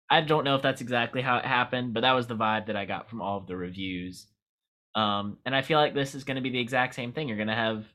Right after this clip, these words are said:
these kids, all they wanna do is just see Rey and Kylo and Chewie because they grew up on the sequel trilogy. And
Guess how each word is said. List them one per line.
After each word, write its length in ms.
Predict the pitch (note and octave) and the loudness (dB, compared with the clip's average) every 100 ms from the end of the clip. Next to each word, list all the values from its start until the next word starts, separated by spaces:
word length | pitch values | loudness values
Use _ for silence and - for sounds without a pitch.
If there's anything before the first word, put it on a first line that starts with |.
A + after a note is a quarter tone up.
| _ _ _ _ _ _ _ _ - | _ _ _ _ _ _ _ _ -2
these 180 | D#3+ E3 | 0 0
kids, 380 | - G#3+ G3 E3+ | 0 0 0 0
all 240 | D#3+ G#3 | 0 4
they 120 | A3+ | 6
wanna 220 | G#3+ G3+ | 6 4
do 320 | E3+ C3 D#3 F#3+ | 2 -2 -2 0
is 140 | D#3+ | 0
just 240 | - D3+ - | -2 -8 -4
see 500 | - F3 F3+ D#3+ - | 2 2 2 -2 -6
Rey 600 | A#2+ C3 D3 D#3 C3 A#2+ | -2 4 6 6 4 2
and 440 | G#2+ A2+ A2 G#2+ - - | -2 -2 -4 -6 -10 -14
Kylo 540 | - C3+ C#3 C3 A2+ | -2 0 2 4 2
and 140 | A2 A2 | 0 -4
Chewie 500 | - D3 B2+ G#2+ F2 | -2 -2 0 -2 -4
because 300 | G#2 B2+ G#2+ | -6 -6 -4
they 120 | A2 | -4
grew 240 | A2 A#2+ | -4 0
up 140 | A#2 A2 | 0 0
on 120 | A2+ | -4
the 80 | A2 | -4
sequel 360 | - A#2+ A2 | -6 -8 -8
trilogy. 720 | G#2+ A2+ G2 F#2 F#2+ F#2 E2+ _ _ _ _ _ - | -6 -4 -2 -4 -6 -8 -8 _ _ _ _ _ -2
And 460 | B2 B2 A#2 A#2 | 2 2 0 -4